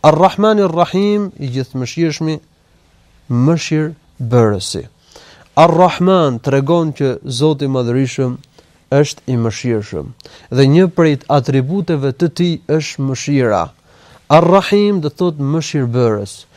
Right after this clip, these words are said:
Mëshira e Zotit është shumë e madhe. Zoti ka përfshirë gjithçka me mëshirën e tij. Me mëshirën e tij Zoti i Madhërisëm ka përfshirë jo vetëm muslimanët, po edhe jo muslimanët.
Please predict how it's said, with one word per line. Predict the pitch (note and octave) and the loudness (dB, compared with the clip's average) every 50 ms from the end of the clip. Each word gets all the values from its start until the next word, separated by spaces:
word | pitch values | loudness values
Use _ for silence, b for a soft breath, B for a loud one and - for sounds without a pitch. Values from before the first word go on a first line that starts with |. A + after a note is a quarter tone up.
| b b b b | b b b b
Mëshira | C#3+ D#3 D3 - A3+ A#3 A3+ G#3+ | 0 2 2 2 2 4 4 4
e | F#3 D3 | 4 2
Zotit | D#3 F3+ F3 D#3 C#3 C3+ | 0 0 -2 -2 -2 -4
është | A#2+ - | -6 -6
shumë | - C#3 B2+ B2 A#2 | -4 -4 -4 -2 -2
e | A2 | -2
madhe. | A2 G#2+ G#2 G2 E2+ E2 - B2+ | -2 -2 -2 -4 -6 -8 -10 -6
Zoti | B2 A#2+ D#3 F#3 F3 F#3+ - | -2 2 2 2 2 0 -2
ka | F#3+ F3+ - | -4 -4 -4
përfshirë | F3+ E3+ - - G#3 G3 D3 B2+ | -4 -6 -4 -2 -2 -2 -2 -2
gjithçka | E3 E3 - - - G#3 G3+ | -4 -6 -6 -4 -2 -2 0
me | F3+ D#3 D3 C#3+ | 0 -2 -2 -4
mëshirën | C#3 - - D3+ C#3+ B2+ B2 | -4 -4 -2 -2 -2 -2 -4
e | A#2 - | -4 -4
tij. | C#3 B2 G#2+ G#2 - b b b b b b b b | -4 -4 -4 -6 -12 b b b b b b b b
Me | D3+ E3 | 4 6
mëshirën | G3 G#3 F#3+ - A#3+ B3+ A#3+ A3+ | 6 6 6 4 4 4 6 4
e | G#3+ F#3+ | 4 4
tij | - A3+ G#3 E3+ | 2 0 2 2
Zoti | D#3 G3+ G#3+ G3 G3+ | 4 4 2 2 2
i | F#3+ F3+ | 0 -2
Madhërisëm | F3+ E3+ D#3+ E3+ F#3 F3+ D#3+ - E3+ D#3 C#3+ D3 D3+ - | -2 -2 0 -2 -2 -2 -4 -6 -8 -8 -8 -8 -10 -8
ka | - D#3 C#3+ | -6 -4 -4
përfshirë | D#3+ D#3 C#3+ - F3+ D#3+ D#3+ | -4 -4 -2 0 0 0 0
jo | F3 | 0
vetëm | F#3 F#3+ F3 G3 G3 | -2 -4 -4 -4 -4
muslimanët, | F#3+ - - F#3+ F3 D#3 C3+ B2+ A#2+ B2+ A#2+ | -4 -4 -2 -2 0 0 -2 -2 -4 -6 -8
po | - - C3 B2+ | -4 -4 -2 -2
edhe | C3 C#3 D3+ | 0 -2 -2
jo | D#3 | -2
muslimanët. | D#3+ D#3 - - D#3+ E3+ F3 D#3+ C#3 B2 A#2+ A#2 - | -4 -6 -8 -6 -4 -4 -2 -2 -2 -4 -6 -10 -14